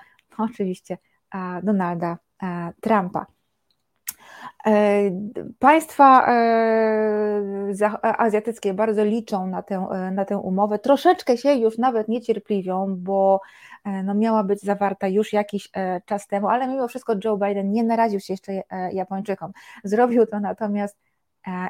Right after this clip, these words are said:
Elon Musk. On ma jakieś, e, tendencje do narażania się,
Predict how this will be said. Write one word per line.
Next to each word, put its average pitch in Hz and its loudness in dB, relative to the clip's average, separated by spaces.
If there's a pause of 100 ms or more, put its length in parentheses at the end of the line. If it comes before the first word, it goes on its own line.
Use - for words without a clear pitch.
Elon 180 -4
Musk. - -10 (200)
On 453 0
ma 220 2
jakieś, 208 -2
e, 196 -6
tendencje 196 -2
do 185 -6
narażania 180 -4
się, - -6